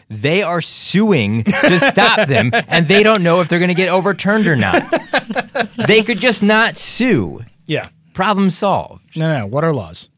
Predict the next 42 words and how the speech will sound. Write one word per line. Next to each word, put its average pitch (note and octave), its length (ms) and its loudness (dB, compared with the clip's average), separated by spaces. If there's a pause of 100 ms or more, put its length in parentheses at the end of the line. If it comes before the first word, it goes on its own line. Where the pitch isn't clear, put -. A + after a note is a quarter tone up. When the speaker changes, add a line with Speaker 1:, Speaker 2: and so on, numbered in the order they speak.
(140)
Speaker 2:
They're B2+ 140 -12
just A2+ 180 -12
ideas. G2+ 420 -14 (840)
What E3+ 180 0
is E3+ 140 -2
the F3 80 -4
nature C#3+ 300 -4
of A#2 80 -8
government? G2 520 -16
I G3 60 -4
mean, A3+ 120 2
that's A3 220 2
where F#3+ 140 2
we D#3+ 100 0
are. - 220 -12 (360)
Speaker 1:
Yeah. G#2+ 280 0
What C#3 120 2
if F3 60 0
we G3+ 120 2
just F#3+ 120 -2
keep F#3+ 160 -2
it F#3 80 -2
in F3+ 80 -2
flux - 580 -4
for B2 580 -4
an A#2+ 280 -6 (120)
infinite B2 600 -4 (160)
period A#2+ 320 -4
of A2 140 -6
time, B2 500 -4
and C3 400 -4
then C#3+ 180 -2
they C#3+ 120 -6
can D3 100 -8
just C#3+ 160 -8
do D3+ 80 -6
whatever D3 300 -4
they D#3 80 -4
want E3+ 240 -4
in D3 80 -6
the D3 60 -6
meantime? E3 560 -8